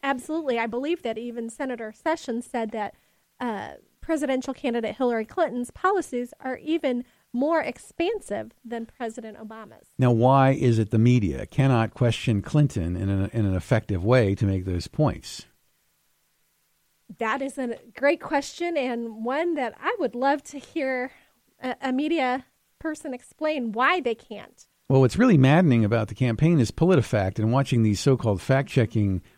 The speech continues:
Speaker 2: organizations that are selective in what they fact-check, very politicized and apparently very biased, at least from what I can tell. And they're not actually auditing, uh, Hillary Clinton's positions in a particularly effective way.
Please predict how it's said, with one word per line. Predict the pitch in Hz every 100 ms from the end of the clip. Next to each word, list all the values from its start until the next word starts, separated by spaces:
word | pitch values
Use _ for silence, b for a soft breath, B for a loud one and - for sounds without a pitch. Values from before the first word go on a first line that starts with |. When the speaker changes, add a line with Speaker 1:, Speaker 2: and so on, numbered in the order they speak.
| b
Speaker 2:
organizations | 131 123 113 107 135 165 131 110
that | 110
are | 107
selective | - 123 151 139 113
in | 107
what | 107
they | 101 92
fact-check, | - 156 - 104 90 - -
very | 101 160
politicized | 143 131 120 123 - 110 107 117 117 120
and | 107
apparently | 92 135 143 113
very | 95 101 90
biased, | 98 90 82 98 - -
at |
least | 101 95 - -
from | 87 82
what | 82
I | 117
can | 104 78
tell. | 80 - 101 b b b b b -
And | 131 131 131 120
they're | 127 139
not | 139 156 151
actually | 131 135 - 135
auditing, | 110 120 123 117 117 107 143
uh, | 107 110
Hillary | 123 127 110 107
Clinton's | 123 113 101 -
positions | 117 98 131 - 90 95 98
in | - 110 101 101
a | 98
particularly | - 117 107 101 92
effective | 87 110 95 98
way. | 113 135 92